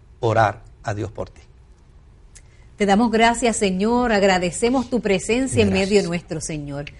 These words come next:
Speaker 2: Gracias porque te podemos sentir. Te agradecemos, Señor, porque usas este programa para entrar a los hogares, Señor,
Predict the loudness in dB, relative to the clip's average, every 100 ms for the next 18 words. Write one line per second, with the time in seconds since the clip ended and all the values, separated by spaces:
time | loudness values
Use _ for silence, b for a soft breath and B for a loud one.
0 | b 2 6 6 4 0 0 0 2 0
1 | -2 0 0 0 0 -2 -2 -6 -6 -4
2 | -4 -8 b b b b b 2 4 6
3 | 4 4 4 4 2 2 2 2 2 0
4 | 0 0 0 -2 0 -2 0 0 4 4
5 | 4 2 2 2 2 -2 0 2 2 2
6 | 0 0 2 0 -2 -6 -6 -6 -6